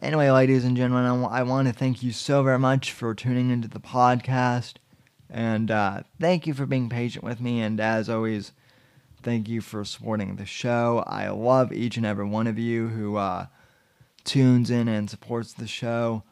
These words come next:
Uh, one last thing before I go. Um, I haven't done this yet, but in the, uh,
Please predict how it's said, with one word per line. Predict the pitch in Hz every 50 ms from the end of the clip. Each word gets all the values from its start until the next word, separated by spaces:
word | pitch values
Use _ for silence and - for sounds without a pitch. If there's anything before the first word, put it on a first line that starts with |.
| _ _ _ _ _ _
Uh, | - - 113 120 123 123 120 120
one | 120 127 139 147 156 170 190 196
last | 190 180 170 165 156 151 135 - - -
thing | 151 143 139 131
before | 120 120 104 95 113 120 120 117
I | 110 107 101
go. | 101 104 107 107 98 92 87 90 95 107 113 107 - _ _ _ _ - _ _ _ _ _
Um, | - - 117 120 120 120 120 117 117 117 117 117 117 98 - _ _ _ _ _ _ _ _ _ -
I | 131 135 135
haven't | 143 151 143 151 143
done | 143 139 135 135 131
this | 117 117 110 - -
yet, | 135 139 135 127 123 - - - -
but | - 120 117 101 - _ _ _ _ _ _ _ _ _ _ _ _ _ _ _ -
in | 175 196 196 202
the, | 196 196 190 180 170 160 147
uh, | 135 127 123 120 117 110 107 98 95 -